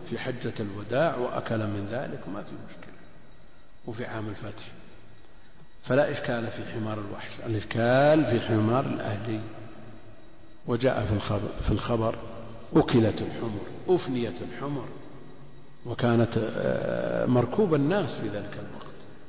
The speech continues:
فنهي عن أكلها. وعلى كل حال الحمر الأهلية حرام عند الجمهور، ومنهم من يقول بكراهتها،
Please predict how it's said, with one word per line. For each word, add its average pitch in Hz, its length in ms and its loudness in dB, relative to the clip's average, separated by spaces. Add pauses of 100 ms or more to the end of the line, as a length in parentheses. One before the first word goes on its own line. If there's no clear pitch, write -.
(400)
فنهي - 1700 2
عن 101 200 0
أكلها. - 480 -6 (1120)
وعلى 113 300 4
كل 101 260 2
حال 123 560 6 (680)
الحمر 117 480 2
الأهلية 104 480 0
حرام 113 460 -2 (180)
عند 107 400 -2 (400)
الجمهور، 107 640 2 (1300)
ومنهم - 1400 4
من 113 120 8
يقول 113 280 6
بكراهتها، 104 840 2